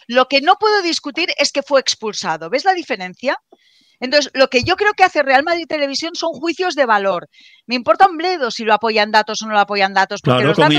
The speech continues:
Speaker 1: en el momento
Speaker 2: imágenes.
Speaker 1: que decía, no, no, en, con imágenes no, con juicios de valor. No con imágenes, con juicios de valor.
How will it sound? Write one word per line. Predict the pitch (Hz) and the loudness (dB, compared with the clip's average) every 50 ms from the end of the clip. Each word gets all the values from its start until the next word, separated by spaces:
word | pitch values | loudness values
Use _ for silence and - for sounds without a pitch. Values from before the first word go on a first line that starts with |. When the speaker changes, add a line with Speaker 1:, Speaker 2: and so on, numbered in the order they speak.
| 156 | 2
Speaker 1:
en | 180 185 | 2 2
el | 139 | 2
momento | 131 - 123 147 | 0 0 0 0
Speaker 2:
imágenes. | 160 - - - - - - - _ _ - 269 269 311 - - 285 | 0 0 -2 -4 -6 -8 -10 -18 _ _ -18 -14 -14 -14 -6 0 4
Speaker 1:
que | 285 | 4
decía, | 285 - - 285 269 - - - - - - - | 4 2 0 -10 -10 -10 -12 -18 -20 -20 -18 -12
no, | 262 311 392 466 466 415 403 440 466 381 | -6 -2 0 2 4 4 4 2 0 0
no, | 339 381 381 370 | 0 2 2 2
en, | 349 320 240 233 | 2 -2 -6 -8
con | - 269 233 | -8 -8 -6
imágenes | 247 247 320 370 - 415 403 403 381 294 | -4 -2 -2 -2 -2 -2 -4 -4 -4 -4
no, | 302 294 - | -4 -4 -4
con | - 254 240 240 | -2 -4 -4 -4
juicios | 247 349 392 370 - 403 440 403 - | -4 -4 -4 -2 -2 -2 -4 -4 -2
de | 240 220 | -4 -2
valor. | 175 175 175 185 202 196 165 143 _ _ _ | 0 0 2 2 2 2 0 -2 _ _ _
No | 240 285 349 | -6 -4 -4
con | - 466 320 | -2 -4 -4
imágenes, | 277 240 214 208 - 208 190 196 196 - | -4 -4 -4 -6 -6 -8 -10 -8 -8 -8
con | - 226 | -8 -8
juicios | 214 - 349 359 349 392 403 381 | -8 -6 -6 -6 -2 -2 -2 -2
de | 269 262 202 | -2 -4 -2
valor. | 180 175 180 190 185 180 175 | -2 -2 -2 -2 -2 -4 -4